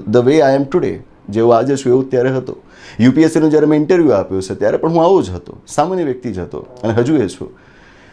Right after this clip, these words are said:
કહેવાનો અર્થ એ છે કે આ પરીક્ષા વિશે આપણા મગજમાં ખોટી માન્યતાઓ વધુ હોય છે. આજે જ એક વિદ્યાર્થીએ મને સવાલ કર્યો કે, "સર, મારાથી યુ પી એસ સી થશે?" થશે.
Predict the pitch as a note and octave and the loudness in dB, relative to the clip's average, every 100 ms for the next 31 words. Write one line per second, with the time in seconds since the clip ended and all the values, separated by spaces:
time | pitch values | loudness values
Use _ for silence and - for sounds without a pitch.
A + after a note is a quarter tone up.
0 | - - D3 G#3 G#3 F#3+ E3+ D#3 D#3 E3 | -8 0 2 2 2 0 0 -2 -2 -2
1 | E3+ F3 - - C3 C#3+ E3+ C#3+ C3 D#3 | 0 2 0 0 -2 0 -2 -2 0 -2
2 | D#3+ C#3+ A#2+ C3 B2+ C#3 C#3+ - - D#3 | -2 -4 -2 -2 -2 -2 -4 -8 -4 -4
3 | E3 D3 C3 B2+ B2+ A2 F#2+ G2 F2+ F2+ | 0 0 0 2 0 0 -2 -4 -4 -4
4 | F2 - F2+ - - G#2 B2 C3+ C3 A2+ | -4 -8 -12 -14 -6 -2 0 0 -2 -2
5 | A2 A#2+ A#2+ A#2+ A2+ A2+ G2+ G#2+ A2 B2+ | 2 2 0 -4 -4 -4 -2 -4 -4 -4
6 | G2 F2 - - _ _ A#2 C#3+ D#3 C3+ | -4 -6 -14 -20 _ _ -2 2 2 4
7 | C3 C3+ C#3+ A2+ B2+ C3 C3+ C3+ A2 - | 2 0 -4 -4 -2 -2 -2 -6 -8 -4
8 | C#3+ - _ _ _ _ _ _ _ _ | -6 -6 _ _ _ _ _ _ _ _
9 | _ _ _ _ - _ - D3+ - - | _ _ _ _ -20 _ -6 -4 0 -2